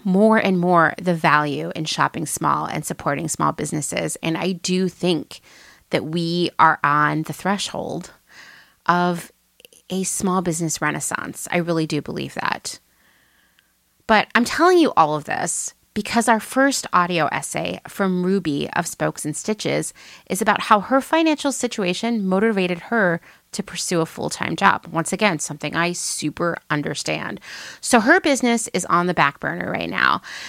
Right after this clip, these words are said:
And I just think so many of us forget that starting and running a small business requires a lot of money because in addition to the money you need to run the business. You need money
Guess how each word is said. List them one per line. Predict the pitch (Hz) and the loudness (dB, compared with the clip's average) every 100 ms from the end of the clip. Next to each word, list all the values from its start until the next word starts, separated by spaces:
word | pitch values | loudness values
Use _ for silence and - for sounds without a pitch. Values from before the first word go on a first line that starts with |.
| - | -4
And | - 233 - - _ _ | 2 2 2 -6 _ _
I | - 269 339 | -2 2 2
just | 381 - | 2 0
think | 320 285 | 0 0
so | - - - 240 262 285 | 0 -2 -2 0 2 4
many | 247 233 247 254 | 4 4 4 4
of | 240 | 2
us | 208 196 | 0 0
forget | - - - 156 175 117 - - _ _ _ - | -4 -10 -8 -6 -4 -6 -8 -14 _ _ _ -14
that | - - | -10 -6
starting | - 226 196 214 240 233 | -4 0 0 4 2 2
and | 180 170 | 0 2
running | 156 160 | 2 2
a | 170 | 0
small | - 165 151 | 0 2 2
business | 151 139 165 180 - - | 0 -2 -2 -2 -6 -6
requires | 180 - - 156 156 160 - | -8 -2 2 2 2 -2 -4
a | - | -2
lot | 254 233 240 | 2 4 4
of | 220 - | 2 0
money | 156 - - | -2 -2 -6
because | 214 247 233 - | 0 2 2 -2
in | - | -4
addition | 208 226 - 202 | 0 0 -2 -4
to | 175 | -4
the | |
money | 165 160 160 160 - - _ - | -2 -2 -2 -4 -8 -20 _ -2
you | 180 | 0
need | 170 | 0
to | - 160 | -4 -2
run | 156 147 165 180 - | 2 4 2 -4 -2
the | 165 | 0
business. | 156 165 254 294 - - - - _ _ - | 2 2 2 0 -2 -14 -20 -20 _ _ -2
You | 220 | 2
need | 214 233 240 208 - | 2 2 0 -2 0
money | 190 208 202 | 2 2 0